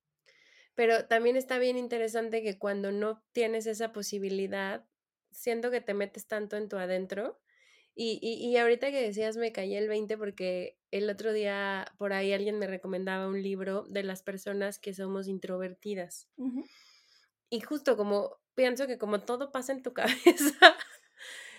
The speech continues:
Speaker 1: en el momento en
Speaker 2: Ok.
Speaker 1: el que encuentras una forma de poderlo sacar, llámese escritura, pintura, o cualquier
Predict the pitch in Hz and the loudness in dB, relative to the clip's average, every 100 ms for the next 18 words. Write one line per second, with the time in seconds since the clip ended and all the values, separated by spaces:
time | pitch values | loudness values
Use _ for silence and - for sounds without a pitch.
0 | - - _ - 247 247 247 247 254 269 | -20 -20 _ 8 12 12 12 10 8 8
1 | 302 262 233 220 226 220 240 240 233 226 | 6 4 4 4 4 2 0 0 0 -2
2 | 233 226 226 220 208 196 196 196 196 208 | 0 0 2 0 0 -2 -2 -2 -2 -2
3 | 214 202 196 196 196 523 - - 196 208 | -4 -6 -4 0 0 -2 -8 -12 0 2
4 | 208 208 208 190 - 190 - 214 208 208 | 2 0 -2 -6 -6 -8 -4 -2 0 0
5 | 208 202 196 185 202 196 196 196 190 185 | -2 -2 -6 -6 -8 -6 -4 -4 -6 -6
6 | 185 180 170 - _ _ - 190 - 196 | -6 -6 -8 -14 _ _ -10 -8 -2 0
7 | 190 214 208 214 220 | 0 2 2 2 -4